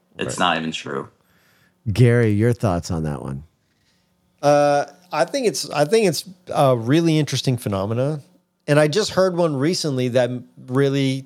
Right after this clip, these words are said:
Speaker 3: threw me for a loop. So we're gonna, I'm gonna tie this into one that we were just talking about a little bit ago with Michael Jackson.
Speaker 2: Okay.
Speaker 3: So you know the song Smooth Criminal,
Speaker 2: Yeah.
Speaker 3: right?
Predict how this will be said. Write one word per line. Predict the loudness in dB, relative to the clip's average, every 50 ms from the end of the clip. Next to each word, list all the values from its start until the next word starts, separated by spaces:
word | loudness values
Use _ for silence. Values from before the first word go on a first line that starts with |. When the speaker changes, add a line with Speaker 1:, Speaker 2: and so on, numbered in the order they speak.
| _ -16
Speaker 3:
threw | -10 -6 -2 0 0 0
me | 0 -2 -4
for | -4 -2 -2 0 0
a | 0
loop. | 0 -2 -2 -2 -4 -6 -10 -20 _ _ _ _ _ _ _ _ _
So | -6 0 2 2
we're | 4 2 2 2
gonna, | 2 0 0 0
I'm | 0 0
gonna | 0 0 -2
tie | -2 0 0 0 0
this | 0 -2 -2 -2
into | -4 -4 -4 -4 -6 -4
one | -2 -4 -2 -2
that | -2 -2
we | -2 -4
were | -6
just | -6 -6 -8 -4 -2
talking | -2 -2 -2 -4 -4
about | 0 0 2 2 2
a |
little | 0 0 -2 0
bit | 0 0 -2 -2
ago | -2 -2 -2 -2 -2
with | -4 -4 -2
Michael | 0 0 0 0 -2 -8
Jackson. | -2 0 0 0 0 -2 -6 -10 -10 -10 -10 -14 -16 _ _ _ _ _ -2 -2
Speaker 2:
Okay. | -2 0 0 -2 -2 -2 -4 -6 _ _ _ _ _
Speaker 3:
So | -6 0 2
you | 2 4
know | 4 2 2
the | 0 0
song | 0 0 0 0 0 -2 -4
Smooth | -6 -8 -4 -2 0 0 2 0 -2 -2
Criminal, | -2 -2 -2 0 -2 -4 -4 -6 -10 -12 -16 _ _ _ _ _ _ _ _ _
Speaker 2:
Yeah. | 4 6 6
Speaker 3:
right? | 6 6 4 2